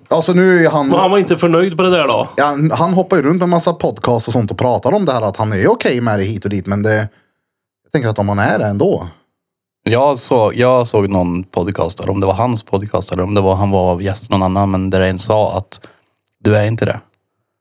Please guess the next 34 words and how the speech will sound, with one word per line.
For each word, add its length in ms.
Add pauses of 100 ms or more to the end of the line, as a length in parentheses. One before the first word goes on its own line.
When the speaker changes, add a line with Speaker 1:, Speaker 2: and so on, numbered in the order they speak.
(160)
Speaker 1:
Nej. 360 (380)
Speaker 3:
Du 60
kanske 220
säger 280
det, 100
men 180
du 100
är 60
inte 180
det. 100
Speaker 1:
Ja, 60
det 100
verkar 500
inte 160
som 220
att 160
han 120
är 140
det, 80
men 200
vad 140
vet 160
jag, 160
de 100
kanske 220
Speaker 3:
Mm. 60
Speaker 1:
bara 260
hypar 260
upp 140
det 80
för 120
att 80
sälja, 540 (280)
Speaker 3:
Ja. 320